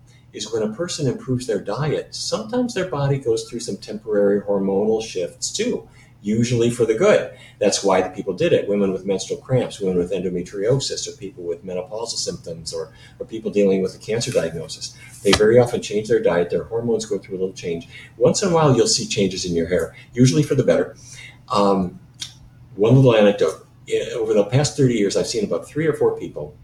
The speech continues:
where their diets were very skewed and their hair was thinning. And they found that if they added more plant protein, beans,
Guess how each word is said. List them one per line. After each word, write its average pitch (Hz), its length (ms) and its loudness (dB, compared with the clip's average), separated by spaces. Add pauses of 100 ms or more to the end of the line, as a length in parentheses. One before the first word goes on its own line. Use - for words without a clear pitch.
(500)
where 104 480 4
their 101 200 2
diets 110 340 -4
were 90 100 -4
very 101 260 -2
skewed 90 720 0 (160)
and 90 120 -6
their 85 160 0
hair 107 180 -14
was 98 200 -10
thinning. 80 380 -6 (640)
And 95 580 2 (100)
they 101 240 6
found 107 600 0
that 101 120 6
if 98 100 2
they - 200 -2
added 151 320 -2
more 131 180 6
plant 120 380 -2
protein, - 440 -8 (1000)
beans, 95 680 0